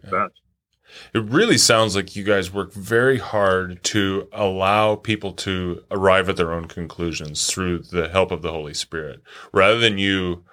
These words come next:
Speaker 1: bring them to a conclusion, it's really just, uh, walking with them through the process of coming to their own conclusions.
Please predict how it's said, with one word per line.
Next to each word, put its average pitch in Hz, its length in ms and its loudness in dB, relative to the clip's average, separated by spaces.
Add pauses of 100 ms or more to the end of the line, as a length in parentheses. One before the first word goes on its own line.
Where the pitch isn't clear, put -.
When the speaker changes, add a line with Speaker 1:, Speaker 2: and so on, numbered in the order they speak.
(120)
Speaker 1:
bring 107 340 2
them 117 160 2
to 95 160 -2
a 87 60 -2
conclusion, 80 800 -8 (300)
it's - 180 -2
really 101 400 2
just, 98 560 0 (560)
uh, 87 320 2 (720)
walking 98 680 2
with 104 260 4
them 87 300 2
through 98 220 0
the 87 60 -2
process 90 600 2
of 85 140 -6
coming 90 360 -4
to 90 120 -10
their 76 200 -4
own 90 200 -4
conclusions. - 840 -12